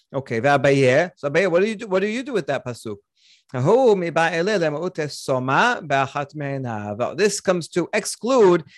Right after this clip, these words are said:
a kohen who can see only out of one eye is not qualified. Uh, you need two eyes. He has to see, you know, the depth of the color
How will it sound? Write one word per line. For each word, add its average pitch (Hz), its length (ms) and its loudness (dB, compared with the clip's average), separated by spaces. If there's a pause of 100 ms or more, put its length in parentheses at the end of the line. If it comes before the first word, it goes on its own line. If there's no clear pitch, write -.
a 170 100 -2
kohen 208 500 0
who 175 80 -2
can 160 180 -6
see 202 260 -6
only 202 400 -2
out 165 120 -2
of 143 80 -12
one 196 420 -4
eye 139 400 -4 (300)
is 156 180 -8
not 202 340 -2
qualified. 117 760 -4
Uh, 127 80 -6
you 139 140 -4
need 175 180 -6
two 247 220 0
eyes. 175 380 2
He 165 80 -2
has 170 160 0
to 156 120 -12
see, 170 220 -2
you 165 60 0
know, 160 120 0
the 143 140 -2
depth 202 400 0
of 156 160 -8
the 156 100 -4
color 165 480 0